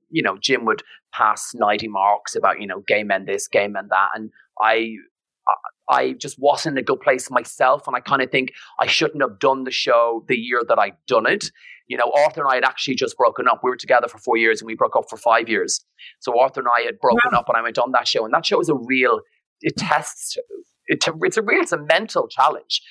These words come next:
Speaker 1: 'cause it's called Hell's Kitchen for a reason. You're getting
Speaker 2: Mm.
Speaker 1: no sleep and you are honestly working your ass off. And it's a popularity contest.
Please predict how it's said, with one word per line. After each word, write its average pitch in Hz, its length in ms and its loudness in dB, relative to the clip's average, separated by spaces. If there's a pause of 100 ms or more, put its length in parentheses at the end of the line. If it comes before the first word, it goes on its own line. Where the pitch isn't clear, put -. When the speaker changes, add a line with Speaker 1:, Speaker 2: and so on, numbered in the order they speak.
(160)
Speaker 1:
'cause 160 100 -4
it's - 80 -16
called 196 240 0
Hell's 151 240 0
Kitchen 151 400 -2
for 131 500 0
a 113 80 2
reason. 127 440 -2 (320)
You're 147 80 -2
getting 208 300 4
Speaker 2:
Mm. 139 120 -4
Speaker 1:
no 156 180 4
sleep 127 440 -4
and 123 180 0
you 139 140 -2
are 131 160 4 (180)
honestly 135 680 0
working 117 400 0
your 110 160 0
ass 113 200 2
off. 117 100 -4 (100)
And 202 240 2
it's - 100 -16
a 143 60 -20
popularity 139 500 0
contest. - 560 -4